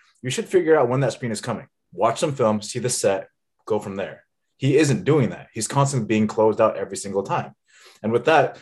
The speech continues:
you're leaving Steph wide open. And if you triple team Steph, you're leaving Clay wide open. Clay isn't hitting right now.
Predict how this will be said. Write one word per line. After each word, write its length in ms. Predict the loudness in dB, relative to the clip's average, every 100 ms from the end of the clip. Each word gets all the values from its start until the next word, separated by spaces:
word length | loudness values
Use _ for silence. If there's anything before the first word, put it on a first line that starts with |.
| _
you're 100 | -2
leaving 160 | -2 0
Steph 260 | 0 2
wide 160 | 2 2
open. 240 | 2 0
And 80 | -6
if 80 | -10
you 80 | -6
triple 240 | -6 -4
team 160 | -6 -6
Steph, 360 | 0 0 0 -4
you're 120 | -4
leaving 180 | -2 -4
Clay 180 | -2 0
wide 200 | -2 -6
open. 220 | -14 _ _ _ _ _ _
Clay 180 | 0 2
isn't 180 | 2 0
hitting 180 | -2 -2
right 160 | -4
now. 200 | -4 -16